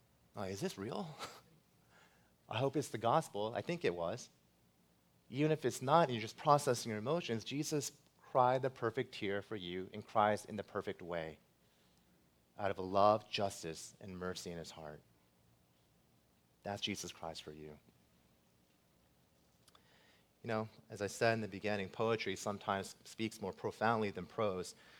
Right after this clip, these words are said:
Let me end the sermon on this. It's a song called For Those Tears I Died. Apparently, this song, written by Stephen, Stevens Pino, healed millions of people when it was first written. And supposedly, this song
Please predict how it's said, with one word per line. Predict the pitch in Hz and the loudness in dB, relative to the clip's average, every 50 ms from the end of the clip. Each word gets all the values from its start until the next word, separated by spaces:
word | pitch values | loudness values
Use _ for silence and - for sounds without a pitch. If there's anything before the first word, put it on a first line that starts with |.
| - _ _ | -20 _ _
Let | 104 107 110 | -6 -4 0
me | 110 110 | 0 0
end | 107 107 104 | 0 0 -2
the | 95 | -4
sermon | - - - 104 101 98 98 95 | -6 -4 -2 -2 -2 -2 -2 -4
on | 92 87 87 90 | -4 -6 -4 -4
this. | 95 87 87 85 - - - - _ _ _ _ _ _ _ _ - - - _ | -2 -2 -2 -4 -8 -12 -14 -16 _ _ _ _ _ _ _ _ -20 -20 -20 _
It's | - - - | -12 -8 -6
a | 110 | -4
song | - - 135 135 135 135 | 2 6 6 6 6 4
called | 131 - 117 104 107 101 - - | 2 6 8 8 8 8 6 2
For | 107 104 | -4 -2
Those | 98 113 113 113 113 113 113 | 2 4 8 8 8 8 6
Tears | - - - 110 110 98 98 | 2 -4 -2 -2 -2 -2 -2
I | 87 | -2
Died. | 90 98 95 95 92 85 82 78 - - _ _ _ _ _ _ _ _ _ _ _ _ _ _ _ _ _ - | 4 6 6 6 6 4 2 0 -6 -14 _ _ _ _ _ _ _ _ _ _ _ _ _ _ _ _ _ -18
Apparently, | - - 170 233 254 233 180 131 117 117 | -8 4 6 6 6 6 6 4 4 4
this | 113 120 123 - | 4 0 -2 -2
song, | - - 147 156 151 117 98 95 92 98 - - _ _ _ _ - - _ _ _ _ _ _ | 2 4 6 8 8 8 8 6 4 -2 -6 -12 _ _ _ _ -20 -20 _ _ _ _ _ _
written | 110 113 107 101 | -2 -2 -2 0
by | 104 104 98 | 0 0 0
Stephen, | - - - 110 113 104 101 95 90 - _ _ _ _ | -2 -4 -6 -4 -4 -4 -4 -6 -8 -14 _ _ _ _
Stevens | - - - 123 123 113 113 101 - | -14 -12 -8 -8 -6 -6 -6 -8 -8
Pino, | - - - 123 127 113 90 82 85 85 - - - - _ _ _ _ _ _ - _ _ _ _ _ _ _ _ _ _ _ _ _ _ _ _ | -8 -4 -2 0 0 0 0 0 -2 -4 -6 -12 -20 -20 _ _ _ _ _ _ -20 _ _ _ _ _ _ _ _ _ _ _ _ _ _ _ _
healed | - 131 127 127 113 110 | -4 0 0 0 2 2
millions | 117 131 - 151 175 175 156 160 | 0 0 0 0 0 0 0 0
of | 147 - | -2 0
people | - 151 143 143 - 104 95 | 0 -2 -2 2 2 0 2
when | 98 98 | 2 -2
it | 98 | -2
was | 95 - | -4 -2
first | - 113 107 92 92 90 | 0 0 0 0 0 -2
written. | 95 104 - - 80 80 - - _ _ _ _ _ _ _ _ _ _ _ _ _ _ _ _ _ _ _ | -2 -2 -2 -2 -6 -10 -12 -16 _ _ _ _ _ _ _ _ _ _ _ _ _ _ _ _ _ _ _
And | - 101 | -8 -6
supposedly, | - - 107 - - 170 202 220 214 160 117 113 107 | -4 -4 -4 0 6 8 8 8 8 8 4 2 2
this | 104 110 110 - | 2 2 0 0
song | - - 123 117 117 113 107 104 | 2 2 4 4 4 4 2 0